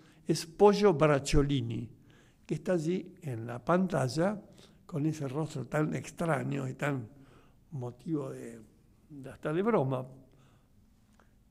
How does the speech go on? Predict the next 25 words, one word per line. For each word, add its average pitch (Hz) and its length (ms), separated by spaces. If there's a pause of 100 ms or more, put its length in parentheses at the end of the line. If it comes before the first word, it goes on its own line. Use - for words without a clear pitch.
(160)
Es - 160
un 214 100
personaje 180 460
interesantísimo. 139 960 (1300)
Aquí 160 260
aparece 208 800 (560)
en 151 140
una 151 240
capital 160 640
iluminada 165 840
de 135 200
un 135 160
texto, 165 320
es 160 120
de 131 100
Varietate 135 600
Fortunae, 160 720 (460)
un 135 140
texto 151 340
del 123 140
po-, - 420 (220)
del 123 140
propio 147 400
Pollo 135 400
Bracciolini, 139 800